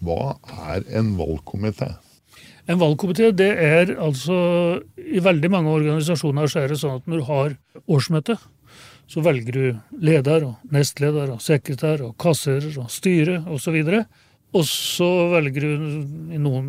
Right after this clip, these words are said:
Speaker 2: mange organisasjoner et kontrollutvalg, og de som skal revidere regnskap og sånn. Og så velger du valgkomité, og de skal da forberede valget på neste, eh, årsmøte. Eh, noen organisasjoner så blir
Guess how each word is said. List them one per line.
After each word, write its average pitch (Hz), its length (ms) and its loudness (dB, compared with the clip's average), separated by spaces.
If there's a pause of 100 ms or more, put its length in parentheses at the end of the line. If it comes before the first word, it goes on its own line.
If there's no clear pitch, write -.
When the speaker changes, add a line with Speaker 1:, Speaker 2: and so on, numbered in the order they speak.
(160)
Speaker 2:
mange 131 200 0
organisasjoner 151 760 -2
et - 100 -12
kontrollutvalg, 170 800 -2
og 147 360 -4
de 143 140 -4
som 139 160 -4
skal 139 220 -2
revidere 131 400 -4
regnskap 175 600 -2
og 151 80 -6
sånn. 226 220 0 (420)
Og - 80 -2
så 180 280 4 (200)
velger 160 380 2
du 156 80 0
valgkomité, 135 540 -2
og 135 160 -2
de 165 100 -2
skal 214 200 -2
da 170 100 0 (360)
forberede 147 720 0
valget 160 380 0
på 214 200 0 (280)
neste, 185 540 0 (320)
eh, 151 320 0
årsmøte. 123 640 -4 (560)
Eh, 151 260 0
noen 160 300 0
organisasjoner 160 960 -2
så 170 240 -6
blir 147 240 -2